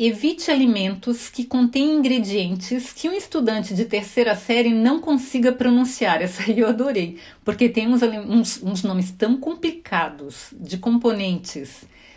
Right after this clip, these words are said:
das comidas que a gente come que são industrializadas, que é absurdo, né, gente? É uma coisa assim que tem muitas sílabas, é uma coisa que a gente não consegue pronunciar.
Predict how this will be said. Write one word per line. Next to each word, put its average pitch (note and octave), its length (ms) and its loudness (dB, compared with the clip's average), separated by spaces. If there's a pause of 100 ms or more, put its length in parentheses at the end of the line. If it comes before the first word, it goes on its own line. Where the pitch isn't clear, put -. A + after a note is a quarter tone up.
(280)
das F#3+ 560 -2
comidas A3 360 -2
que G3 100 0
a - 20 2
gente F#3 200 -4
come F3 260 -4
que - 80 -18
são F#3+ 220 -6
industrializadas, F3+ 800 -4
que - 120 -6
é E3 40 -2
absurdo, E3+ 500 -4
né, E3 200 -6
gente? D#3 340 -8
É D3+ 160 -6
uma D#3+ 160 -6
coisa F#3+ 360 -2
assim G3+ 440 -4
que G#3 480 -4 (560)
tem F#3+ 160 -2
muitas A#3+ 460 2
sílabas, A#3 640 0
é F#3 240 -4
uma G3 120 -6
coisa G3+ 220 -4
que B3 80 -2
a - 20 2
gente A#3 220 0
não A3 220 -2
consegue B3+ 380 -4
pronunciar. C4 760 -4